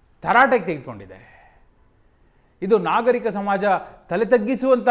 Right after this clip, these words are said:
ಘಟನೆ, ನಾವು ನಾಚಿಕೆಯಿಂದ ತಲೆ ತಗ್ಗಿಸುವ ಹಾಗಾಗಿದೆ ಅಂತ ಹೇಳಿ ನ್ಯಾಯಮೂರ್ತಿಗಳು ಹೇಳಿದ್ದಾರೆ. ಸಿ, ಅವ್ರು ಹೇಳಿರುವಂಥ ಒಂದೊಂದು ಮಾತು ಕೂಡ ಇದೆಯಲ್ಲ,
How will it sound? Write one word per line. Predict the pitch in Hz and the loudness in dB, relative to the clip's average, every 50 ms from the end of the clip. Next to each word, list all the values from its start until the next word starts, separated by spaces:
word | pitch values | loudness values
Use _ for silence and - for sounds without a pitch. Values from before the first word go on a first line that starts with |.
| 226 | 2
ಘಟನೆ, | 190 185 170 170 151 147 131 113 104 | 2 0 -4 -4 -6 -6 -8 -10 -10
ನಾವು | 104 113 139 170 196 208 196 | -10 -6 -4 -2 -2 -2 -4
ನಾಚಿಕೆಯಿಂದ | 160 147 151 160 196 233 240 240 - 240 196 - 226 208 202 202 202 202 190 | -6 -6 -6 -4 -2 -2 -4 -4 -8 -12 -10 -6 -6 -6 -6 -6 -4 -4 -4
ತಲೆ | - - - - - 208 226 254 254 - | -4 -6 -12 -8 -4 -2 0 2 0 0
ತಗ್ಗಿಸುವ | 247 - 285 220 196 214 262 220 202 240 233 | -2 -4 -4 -4 -4 -4 -4 -2 2 4 4
ಹಾಗಾಗಿದೆ | 220 202 202 202 190 202 196 196 190 196 190 180 | 6 6 4 4 2 2 0 0 -2 -4 -4 -4
ಅಂತ | 170 147 | -6 -4
ಹೇಳಿ | 170 185 190 175 139 143 170 180 - - - _ _ _ - | -6 -4 -4 -4 -4 -6 -6 -8 -12 -18 -20 _ _ _ -8
ನ್ಯಾಯಮೂರ್ತಿಗಳು | 127 135 143 165 165 151 143 131 - - 120 113 101 | -4 -2 -2 0 -2 -4 -6 -10 -10 -12 -12 -14 -14
ಹೇಳಿದ್ದಾರೆ. | 98 104 104 104 95 95 95 95 95 - - _ _ _ _ _ _ _ - | -14 -14 -16 -16 -18 -20 -20 -20 -20 -20 -20 _ _ _ _ _ _ _ -4
ಸಿ, | 233 | -2
ಅವ್ರು | 220 208 196 165 | 0 0 -2 -2
ಹೇಳಿರುವಂಥ | 175 220 247 262 262 254 247 233 202 | 0 0 0 2 2 2 0 0 0
ಒಂದೊಂದು | 233 180 143 143 180 214 254 269 269 277 262 247 | -2 -4 -2 -2 -4 -2 4 4 4 4 4 2
ಮಾತು | 214 202 196 190 196 180 | 0 0 0 -2 -4 -8
ಕೂಡ | 160 170 160 | -10 -8 -8
ಇದೆಯಲ್ಲ, | 151 135 120 120 110 117 | -8 -8 -8 -10 -10 -10